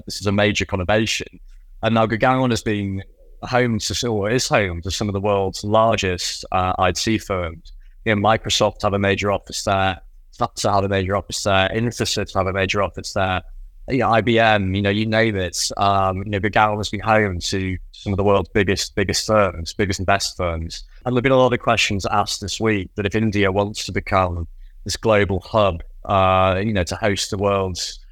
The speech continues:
you know, the world's biggest M N Cs, you know, how is this kind of, as you say, polarizing violence going to affect that? You know, with such kind of major violence in the Gurgaon, and,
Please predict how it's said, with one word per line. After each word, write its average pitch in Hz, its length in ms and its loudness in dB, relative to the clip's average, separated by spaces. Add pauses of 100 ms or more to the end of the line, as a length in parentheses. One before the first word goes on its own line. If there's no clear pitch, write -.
(480)
you 120 80 0
know, 110 80 2
the 110 100 -6
world's 110 200 2
biggest 117 300 2
M 113 100 2
N 107 120 -2
Cs, 120 520 0 (460)
you 151 180 0
know, 117 160 2 (240)
how 139 300 0
is 120 100 0
this - 180 -4
kind 120 200 -2
of, 107 200 -6 (280)
as 101 80 -8
you 104 80 -2
say, 120 200 2
polarizing 107 560 2
violence 101 380 0
going 98 200 -2
to - 140 -6
affect - 440 -2
that? 76 240 0 (520)
You 113 100 -2
know, 107 120 4
with 101 140 0
such - 240 0
kind 107 160 0
of 107 40 0
major 107 320 0
violence 101 460 2
in 107 60 -2
the 101 200 2
Gurgaon, 107 680 0
and, 95 200 -4